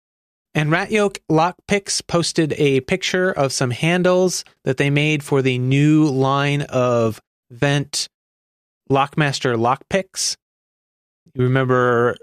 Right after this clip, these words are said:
in the last episode, I mentioned these picks as a new product and mentioned that Lock Noob had displayed that they have interchangeable handles. So Rat Yoke has made some custom wooden handles instead of the plastic handles that you can get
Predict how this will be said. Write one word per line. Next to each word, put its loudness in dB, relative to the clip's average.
in 0
the 0
last 0
episode, 0
I -2
mentioned -2
these 0
picks -6
as -2
a -2
new -2
product -2
and 0
mentioned 0
that 0
Lock 2
Noob 2
had -2
displayed -2
that -2
they 0
have -4
interchangeable 0
handles. 0
So 0
Rat 0
Yoke 0
has -2
made 0
some -2
custom -4
wooden 2
handles -4
instead -2
of -2
the 0
plastic -4
handles -2
that -6
you -4
can -6
get -2